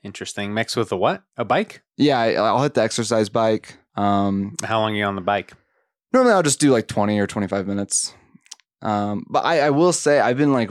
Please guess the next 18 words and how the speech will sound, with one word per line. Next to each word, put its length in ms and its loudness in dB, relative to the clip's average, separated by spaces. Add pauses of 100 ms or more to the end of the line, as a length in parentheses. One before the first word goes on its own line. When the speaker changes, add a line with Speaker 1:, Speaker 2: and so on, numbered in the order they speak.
Speaker 2:
reading 580 0 (180)
on 140 2
the 80 2
exercise 440 -2
bike 540 -2
and 580 -2 (320)
it 300 0
makes 240 0
it 180 0 (240)
go 160 2
by 240 2
so 140 0
much 180 0
quicker. 440 -4 (220)
Speaker 1:
What 80 -4
are 20 0
you 100 -2
reading? 300 -4